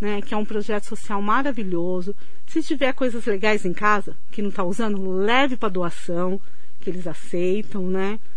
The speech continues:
E dialogar com essa imagem da exposição, que vocês vão ficar surpresa a maneira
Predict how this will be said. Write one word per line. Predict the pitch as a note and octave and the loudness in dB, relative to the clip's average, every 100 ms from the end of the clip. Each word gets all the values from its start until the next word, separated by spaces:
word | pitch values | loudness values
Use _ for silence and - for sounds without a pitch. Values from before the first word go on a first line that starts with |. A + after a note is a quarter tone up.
| - - - - - - - - | 0 0 0 0 0 0 0 0
E | D4+ D#4+ E4 D4 - - - - | 2 4 4 2 2 0 0 2
dialogar | G4 G#4 F4+ G4 A#4+ B4 - - | 2 2 2 2 0 0 0 0
com | |
essa | D#4+ D4 | 0 0
imagem | D4 C4+ A#3 A3+ A#3 | 2 2 2 0 0
da | G#3+ | 0
exposição, | - A3 A3 - A3 | 0 0 0 0 0
que | G#3 | 0
vocês | C4 C#4+ | 0 0
vão | D#4 | 0
ficar | D#4 E4+ | 0 0
surpresa | - G4 F4 F#4 F4+ | 0 0 0 0 0
a | |
maneira | D#4+ D#4 C4+ A3 G3 | 0 0 0 0 0